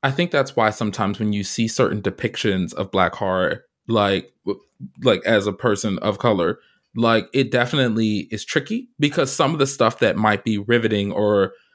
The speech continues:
you know, frightening or whatever to a non-Black audience, for a Black audience, it's like, we know our struggles, we know our trauma. So it's like, we're weary from that.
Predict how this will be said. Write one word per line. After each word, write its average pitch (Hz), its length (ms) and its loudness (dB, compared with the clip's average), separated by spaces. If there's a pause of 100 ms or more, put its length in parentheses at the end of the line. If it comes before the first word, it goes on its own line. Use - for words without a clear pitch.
(220)
you 117 80 0
know, 104 120 0
frightening 101 800 0
or 98 520 0
whatever 110 720 0
to 120 180 2
a 104 60 2
non-Black 104 680 2
audience, 110 520 0 (340)
for 127 180 0
a 107 40 2
Black 123 300 2
audience, 107 360 2
it's 107 160 -4
like, 107 320 2 (100)
we 120 180 2
know 113 220 4
our 98 120 2
struggles, 104 340 -2
we 107 80 -2
know 104 140 0
our 92 140 2
trauma. 104 420 2
So 98 200 0
it's 98 100 -4
like, 98 160 0
we're 101 120 4
weary 107 420 4
from 80 260 -4
that. 80 280 -6